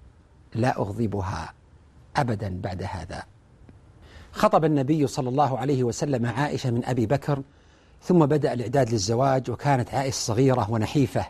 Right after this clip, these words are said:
حاولت أمها تسمنها، أكلتها التمر بالقثاء، لأنه كان معروف عندهم أنه يسمن، حتى سمنت. تأخر الزواج ولم يتم إلا بعد هجرتهم للمدينة. كان مهرها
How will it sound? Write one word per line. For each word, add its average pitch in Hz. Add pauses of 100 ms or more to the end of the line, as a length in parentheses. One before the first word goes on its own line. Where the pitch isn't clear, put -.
(640)
حاولت 151
أمها 123
تسمنها، 113 (520)
أكلتها 143
التمر 135
بالقثاء، 110 (680)
لأنه 101
كان 127
معروف 120
عندهم 120
أنه 113
يسمن، 107
حتى -
سمنت. 135 (800)
تأخر 240
الزواج 120 (640)
ولم 170
يتم 180
إلا 175
بعد 147
هجرتهم 131
للمدينة. 117 (880)
كان 165
مهرها 160